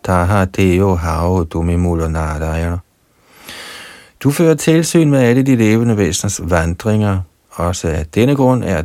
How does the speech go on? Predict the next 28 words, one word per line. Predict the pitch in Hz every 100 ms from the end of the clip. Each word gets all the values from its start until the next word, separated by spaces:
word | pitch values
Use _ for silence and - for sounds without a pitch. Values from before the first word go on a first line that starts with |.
| -
du | 151 120 90 _
den | -
oprindelige | 76 - 73 - 76
herre, | 82 104 113 73 -
Narayana. | - - 78 85 85 87 - _ _ _ _ _ _ _ _ _ _ _ _ _ _ _ _ _
Kommentar. | - 78 80 - 127 117 104 - _ _ _ _ - - - - _ _ _
I | 120
sit | 131 135
aspekt | 127 - 131 131
som | - 123
Paramatma | 123 117 110 120 131 135
lever | 110 101 113 113
Shri | - 113 117
Krishna | - 98 - 104
inde | - 95 110
i |
hjertet | 101 85 85 98
på | 95
alle | - 85 98 101 - -
levende | 95 104 98
væsener, | 73 - - -
i | 85
både | - 113 143
de | 139 131
transcendentale | - 117 - 98 - 92 95
og | 98
verdslige | - 87 90 95
skabelser. | 95 - 98 104 92 -